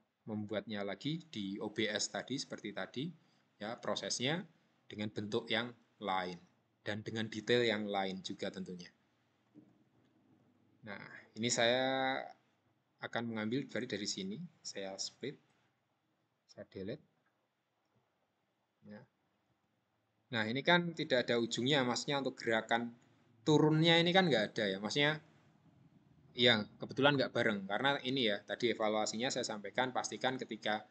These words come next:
setiap adegan per Zoom-nya, ketika kita ngasih aba-aba itu sama, ya, durasi ngangkatnya dan turunnya itu bareng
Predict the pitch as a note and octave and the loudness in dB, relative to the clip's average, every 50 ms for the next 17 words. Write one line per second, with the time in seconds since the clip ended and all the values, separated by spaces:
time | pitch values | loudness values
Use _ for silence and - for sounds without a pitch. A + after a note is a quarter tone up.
0 | _ _ _ - - C3 - - B2+ A2+ - - - - B2+ - - C3 A#2+ A2+ | _ _ _ -6 -4 -2 0 2 0 0 0 -2 -4 -2 -4 0 2 2 2 2
1 | A2+ A2 A2 - - _ _ - A#2+ B2 B2 A2 A2 A#2 A2 G#2+ G#2+ A2+ C3 - | 0 -2 -8 -10 -16 _ _ 0 2 4 4 2 2 0 0 0 0 0 -2 -4
2 | A2+ G#2+ A2 A2 G#2+ A2 A2 A2 G#2+ G2+ - A2+ G#2+ G2+ - - G2+ F#2+ - - | -4 -4 -4 -4 -4 -4 -4 -4 -4 -4 -4 -4 -6 -6 -6 -8 -8 -8 -6 -4
3 | A2+ G#2+ - - - - A2+ G2+ G2+ G#2 F#2 F2 - - - _ _ _ _ _ | -4 -4 -2 -2 -2 -2 -2 -4 -4 -8 -12 -14 -18 -20 -20 _ _ _ _ _
4 | _ _ _ _ _ _ _ - G#2+ G#2 G2 G2+ G2+ - _ _ _ _ _ _ | _ _ _ _ _ _ _ -20 -16 -14 -12 -12 -14 -16 _ _ _ _ _ _
5 | - - G#2 G2+ G2+ F#2+ F#2+ - A2+ G#2+ G#2+ G#2+ G2+ F#2+ G2+ G2+ G#2 F#2 - _ | -16 -10 -4 -2 -2 0 0 0 0 0 -2 -2 -4 -4 -4 -2 -2 -4 -4 _
6 | A2+ A#2 B2 B2 - A2 G#2 G#2 G#2 G#2+ G#2 G#2+ G#2+ G#2 G#2+ A2 A2 G#2+ B2+ C3 | -6 -4 -4 -4 -6 -8 -10 -8 -8 -6 -6 -6 -6 -6 -6 -6 -4 -4 -6 -6
7 | - - - G#2 G2 F#2+ F#2 | -6 -6 -6 -6 -6 -6 -8